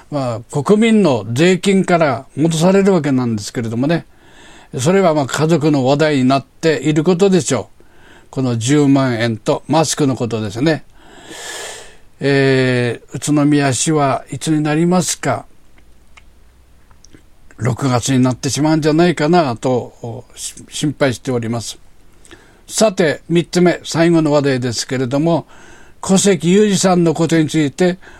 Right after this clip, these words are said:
お話をしたいと思います。今、エールという朝ドラ、あの、エヌエイチケーのテレビでは朝ドラをやっているようであります。ご覧になってますか？私は、これ、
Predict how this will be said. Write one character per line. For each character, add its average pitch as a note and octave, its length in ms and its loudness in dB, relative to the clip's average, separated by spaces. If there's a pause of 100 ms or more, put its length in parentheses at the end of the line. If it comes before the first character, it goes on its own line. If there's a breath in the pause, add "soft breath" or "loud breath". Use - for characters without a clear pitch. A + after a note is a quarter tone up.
(120)
お C#3+ 100 -2
話 C3+ 400 -2
を F3 100 2
し B2 60 -6
た C#3 140 0
い B2 80 -4
と A#2+ 100 -6
思 A2+ 140 -6
い G#2+ 40 -8
ま G#2+ 120 -6
す。 - 160 -16 (640 loud breath)
今、 F3+ 360 2
エ G#3+ 300 4
ー - 20 0
ル D3+ 140 2
と C3+ 140 -2
い C#3 280 4
う B2+ 80 0
朝 F3 300 2
ド E3 140 4
ラ、 D3 220 0 (180)
あ C3 120 -4
の、 C3 140 0
エ D3+ 60 2
ヌ F3 120 2
エ F3+ 40 2
イ D#3 60 -2
チ - 100 -10
ケ D#3+ 160 0
ー C#3 40 0
の B2+ 160 2
テ D3 140 -2
レ C#3 120 2
ビ C3 120 -2
で B2 100 0
は B2+ 160 0
朝 C#3 240 0
ド D#3+ 120 2
ラ C#3+ 100 4
を C3 80 2
や C3 140 2
っ B2 40 -4
て B2 420 -2
い B2+ 80 2
る B2+ 120 0
よ B2 140 2
う A#2 40 -2
で A#2+ 80 -2
あ A#2+ 40 0
り A#2+ 60 -2
ま A#2+ 160 -2
す。 - 160 -14 (460 loud breath)
ご D#3+ 120 0
覧 F3 120 4
に F3 60 4
な D#3+ 60 4
っ C#3+ 40 -2
て D3+ 100 -2
ま D3 120 2
す - 100 -6
か？ F#3 260 -2 (720 loud breath)
私 E3+ 360 0
は、 D#3+ 600 2 (720)
こ E3 120 -4
れ、 C#3 460 0